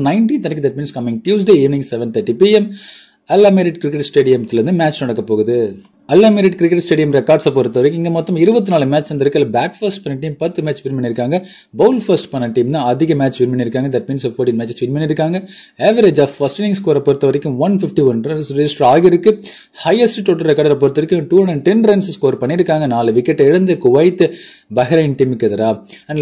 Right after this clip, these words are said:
லோயஸ்ட் டோட்டல் ரெக்கார்டை பொறுத்த வரைக்கும் சிக்ஸ்டி ஃபோருக்கு ஆல் அவுட் ஆகியிருக்காங்க நேபாள்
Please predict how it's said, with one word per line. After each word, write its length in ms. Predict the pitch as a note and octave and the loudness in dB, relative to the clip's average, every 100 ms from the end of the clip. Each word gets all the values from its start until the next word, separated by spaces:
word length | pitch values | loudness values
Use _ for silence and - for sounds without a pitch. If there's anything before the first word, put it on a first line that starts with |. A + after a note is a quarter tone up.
| D#3 | 4
லோயஸ்ட் 300 | A3+ C4 - | 4 2 0
டோட்டல் 180 | E3+ C#3+ | -2 0
ரெக்கார்டை 300 | C#3 D3 C#3+ A#2 | 0 2 2 0
பொறுத்த 220 | A#2+ A#2+ | 0 2
வரைக்கும் 280 | C3+ E3+ D3+ A#3 | 2 -2 -6 -8
சிக்ஸ்டி 240 | G#3+ A3+ | -6 -2
ஃபோருக்கு 280 | G#3 G3+ F#3+ D3 | 2 2 4 4
ஆல் 140 | D3+ | 4
அவுட் 160 | C#3+ B2 | 4 4
ஆகியிருக்காங்க 420 | A2+ A2 A#2 D#3 G2+ | 2 0 -4 -4 -2
நேபாள் 420 | C#3+ F#3+ F#3 E3 | -2 0 2 2